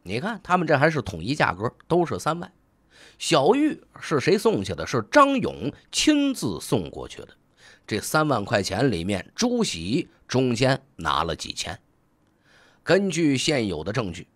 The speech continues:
铁路警方决定对张勇实施抓捕。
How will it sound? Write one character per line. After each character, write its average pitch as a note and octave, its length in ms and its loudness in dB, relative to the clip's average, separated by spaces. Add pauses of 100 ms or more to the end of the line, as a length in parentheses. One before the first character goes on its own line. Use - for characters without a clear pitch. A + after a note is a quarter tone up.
铁 B2 340 -4
路 C#3 220 0
警 D2+ 240 -8
方 B2 240 -4 (160)
决 F3+ 240 4
定 D#3 160 0
对 A2+ 140 -2
张 E3+ 200 2
勇 F#2 240 -2 (160)
实 A#3 280 0
施 F3+ 120 0
抓 D#3 220 0
捕。 - 180 -6